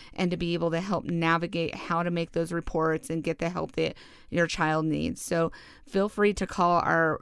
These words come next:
uh, one eight hundred A family, um, and, and ask to speak to a counselor. We are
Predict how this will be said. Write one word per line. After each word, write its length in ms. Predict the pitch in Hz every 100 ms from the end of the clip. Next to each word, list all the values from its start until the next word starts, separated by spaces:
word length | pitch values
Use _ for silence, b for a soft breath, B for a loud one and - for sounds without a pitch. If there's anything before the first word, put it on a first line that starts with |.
| -
uh, 200 | 160 160
one 340 | 170 175 190
eight 180 | - 180
hundred 440 | 190 175 170 165 -
A 180 | 170
family, 600 | 170 175 165 170 170 175 - B B B B
um, 420 | 175 160 156 151 -
and, 300 | 175 165 160
and 160 | 160 165
ask 240 | 165 -
to 80 | 175
speak 220 | - 165
to 80 | 170
a 60 | 160
counselor. 500 | 165 156 151 156 156
We 180 | 160 160
are 300 | 156 156